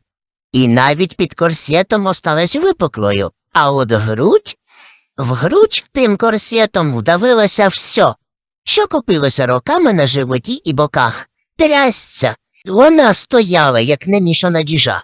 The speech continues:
із якої тісто от-от полізе на підлогу. Вони не знали, що з отим усім робить.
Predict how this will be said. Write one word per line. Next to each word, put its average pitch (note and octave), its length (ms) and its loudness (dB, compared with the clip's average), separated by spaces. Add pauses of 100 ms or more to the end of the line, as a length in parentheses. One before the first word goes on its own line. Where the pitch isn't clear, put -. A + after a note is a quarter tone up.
(160)
із F#2+ 240 -2
якої A2+ 560 0
тісто A#3+ 580 -2
от-от G#3+ 680 0
полізе F#3 460 0
на E3+ 100 0
підлогу. F#3 640 0 (460)
Вони F#4 360 2
не F#3+ 140 4
знали, C#3 460 0
що A#3 260 2
з - 140 -8
отим E3+ 400 -4
усім C#3 400 -2
робить. D3+ 460 0